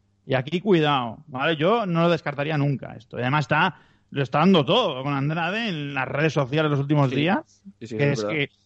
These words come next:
Speaker 1: obviamente, es una cosa normal porque es su pareja, ¿no? Pero bueno, mm, lo dejaremos ahí. Eh, creo que defenderá a Rhea Ripley, espero.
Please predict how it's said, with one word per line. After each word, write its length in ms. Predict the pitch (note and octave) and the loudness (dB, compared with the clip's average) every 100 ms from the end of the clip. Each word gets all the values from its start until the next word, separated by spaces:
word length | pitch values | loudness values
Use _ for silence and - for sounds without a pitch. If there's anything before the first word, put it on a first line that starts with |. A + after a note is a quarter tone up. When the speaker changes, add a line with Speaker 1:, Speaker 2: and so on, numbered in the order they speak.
| _ | _
Speaker 1:
obviamente, 580 | - D#3+ D#3 E3 D3+ G3 | -2 0 2 0 0 -2
es 100 | D3+ | 0
una 100 | D3 | -2
cosa 140 | D3 C#3 | -4 -4
normal 680 | C3+ C3 B2+ B2+ D#3 F3 G3 | -8 -10 -14 -8 -4 -4 -6
porque 140 | C#3+ | -8
es 60 | C3 | -6
su 100 | C3+ | -4
pareja, 380 | C#3 D3+ F3+ | -2 -2 -6
¿no? 120 | D#3 E3 | -8 -6
Pero 220 | F3+ B2+ | -6 -4
bueno, 340 | F3 D#3 G2 - | -4 -4 -6 -12
mm, 800 | A#2 A2 G2+ G2+ A#2+ D3 - F#2 | -14 -12 -14 -18 -20 -16 -14 -4
lo 80 | C#3 | 0
dejaremos 340 | C3 C#3 D#3+ C3+ | 2 4 4 4
ahí. 160 | C#3+ | 0
Eh, 520 | F3 D#3+ D#3+ D#3+ D#3 - _ _ _ | 2 4 4 2 -2 -6 _ _ _
creo 260 | F3+ G3 | 0 2
que 160 | A3 B3+ | 2 0
defenderá 500 | G#3 C#3+ E3 D#3 E3+ | 0 0 -2 0 0
a 40 | |
Rhea 220 | G3+ A3+ F#3+ | 0 0 -2
Ripley, 340 | F3 E3 G#3 | -2 -2 -2
espero. 680 | C#3+ - - D#3 C#3 G#2 | -2 -8 -6 -4 -4 -6